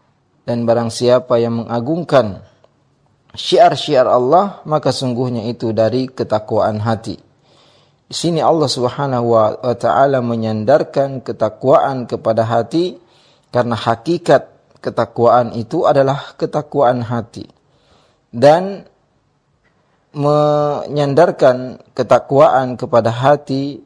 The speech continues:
memberi isyarat bahwasanya hati, ketakwaan itu ada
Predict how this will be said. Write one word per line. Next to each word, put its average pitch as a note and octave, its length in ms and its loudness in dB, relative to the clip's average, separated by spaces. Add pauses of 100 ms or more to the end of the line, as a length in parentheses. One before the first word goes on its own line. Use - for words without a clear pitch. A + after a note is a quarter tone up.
(100)
memberi C#3 720 -2 (400)
isyarat D#3 640 2 (640)
bahwasanya C3 560 2
hati, D#3 400 0 (320)
ketakwaan C#3+ 560 2
itu B2 240 -6
ada B2+ 480 4